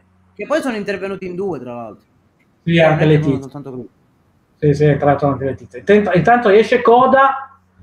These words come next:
Speaker 2: altra prestazione, zero gol, ma io non ho po-, ho poco da incolpare Coda per il modo di cui mi, come gioca il Genoa.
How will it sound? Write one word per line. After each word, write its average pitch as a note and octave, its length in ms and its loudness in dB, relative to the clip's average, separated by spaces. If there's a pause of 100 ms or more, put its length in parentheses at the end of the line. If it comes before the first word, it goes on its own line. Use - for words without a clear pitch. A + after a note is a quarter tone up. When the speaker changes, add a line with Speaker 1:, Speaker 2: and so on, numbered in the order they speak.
(340)
Speaker 2:
altra G#3 520 2
prestazione, G#3 640 2
zero G3+ 260 4
gol, G#3 400 4
ma D#3+ 200 0
io G3 240 6
non E3 220 2
ho F3+ 100 6
po-, G3+ 120 2
ho E3 240 0
poco B3+ 320 2
da E3 1040 4
incolpare F#3+ 520 0
Coda A3 420 2
per D#3+ 300 -4 (400)
il E3 120 0
modo F3+ 360 2
di E3+ 120 0
cui E3+ 180 -4
mi, E3 200 -6
come E3+ 260 -2
gioca E3 240 0
il D3+ 80 2
Genoa. B2 300 -6